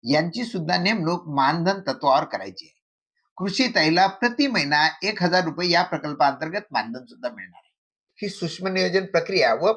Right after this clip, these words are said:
पाण्याच्या ताळेबंदाविषयक माहिती संकलन करण्यासाठी एमएलपी ॲप म्हणजे मायक्रो लेव्हल प्लॅनिंग ॲप व वॉटर बजेट ॲप सुद्धा आपल्या कृषी सहाय्यकांना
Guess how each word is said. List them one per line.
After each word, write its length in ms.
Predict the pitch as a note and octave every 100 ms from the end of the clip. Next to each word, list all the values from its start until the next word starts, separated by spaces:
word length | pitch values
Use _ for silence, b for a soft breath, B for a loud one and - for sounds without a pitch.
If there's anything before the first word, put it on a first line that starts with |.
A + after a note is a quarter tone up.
| -
पाण्याच्या 400 | C3+ B2+ E3+ F3+
ताळेबंदाविषयक 840 | F#3 D3+ D#3+ E3 E3 D#3+ - E3+ E3
माहिती 360 | E3 A3 F#3+
संकलन 440 | - D3 D3 G3+ G#3+
करण्यासाठी 680 | F#3 E3 F#3+ E3 - E3 F#3 - _ _ _ _
एमएलपी 520 | F3 G#3 A#3 A#3 A#3 -
ॲप 200 | A2 - _ _ -
म्हणजे 220 | F#3 A#3 B3 B2+
मायक्रो 420 | B2+ D3+ G3 G3+
लेव्हल 300 | F3 F3 F3+
प्लॅनिंग 400 | D3 B2+ E3+ D#3+
ॲप 200 | G#2+ - _ _ _
व 160 | A3 C#4 - -
वॉटर 400 | B2+ E3+ F#3+ A#3
बजेट 280 | G3+ G3+ G3+
ॲप 260 | E3 E3 -
सुद्धा 320 | G#3+ F#3 C#3+ C#3+ b _ _ _
आपल्या 320 | D3 - G#3+
कृषी 340 | A3 A3+ A3 A#3+
सहाय्यकांना 580 | F#3+ D#3 D#3+ E3+ F#3